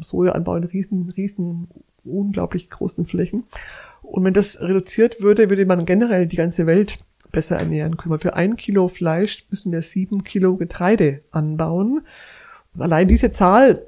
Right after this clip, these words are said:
müsste uns alle sofort zum Umdenken bringen. Nichts gegen mal ab und zu mal einen Schweinebraten einmal in der Woche oder irgendwie einmal im Monat, aber dieses tägliche, äh, Essen von, und auch diese Art von Produktion, wie sie stattfindet, ist schon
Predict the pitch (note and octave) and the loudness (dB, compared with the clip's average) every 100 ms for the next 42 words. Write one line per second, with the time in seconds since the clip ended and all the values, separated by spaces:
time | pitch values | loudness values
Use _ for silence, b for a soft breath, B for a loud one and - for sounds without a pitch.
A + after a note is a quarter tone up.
0 | _ F#3 - F#3+ F3+ _ E3+ C4 A3+ - | _ -6 0 0 0 _ 2 2 0 -2
1 | - F#3+ A3 - F3 F#3 F3+ G3 A3 D4+ | 0 2 2 0 -2 -2 -8 -4 -4 -4
2 | - D3+ - E3 - D#3+ C#3+ C#3+ _ _ | -6 -8 -8 -10 -8 -8 -8 -12 _ _
3 | F#3+ C4 - G#3 F#3+ E3+ E3+ - E3+ F#3 | -2 -2 0 0 2 2 2 2 0 0
4 | E3+ D#3+ D3+ - D4+ E3 D#3 C#3+ D#3 - | 2 2 2 2 2 2 2 2 -2 -4
5 | - _ E3+ D#3 D3 D3+ D3 D#3 D#3 D3+ | -14 _ -2 0 0 0 -2 0 0 0
6 | D3+ C#3+ D3 D#3 D#3 D3 D3 C#3+ D3+ D3+ | 2 0 -2 -2 -4 -2 -4 -2 0 2
7 | A3 D3 C#3 C#3+ D3+ D#3 D#3 _ b b | 2 4 2 2 0 -4 -6 _ b b
8 | b b - F3+ G3+ - D#3+ D#3+ E3+ F3 | b b -4 0 2 0 0 0 0 -4
9 | - - - - - D#3 D#3+ - _ F#3 | -10 -20 -16 -16 -6 -4 -4 -8 _ -6
10 | F3+ E3+ E3 D#3 - - - F3+ E3 - | -4 -4 -4 -6 -8 -12 -6 -4 -4 -4
11 | E3+ - C3 - F#3+ F3+ - - F3+ F3+ | -8 -6 -4 -4 -4 -6 -8 0 2 2
12 | A3 F3+ E3+ F3+ - - F3+ E3+ F3 - | 0 -2 -6 -6 -8 -6 -6 -4 -6 -10
13 | _ B B B B B B B B B | _ B B B B B B B B B
14 | B _ - F3+ F3 F3 | B _ -6 -2 0 0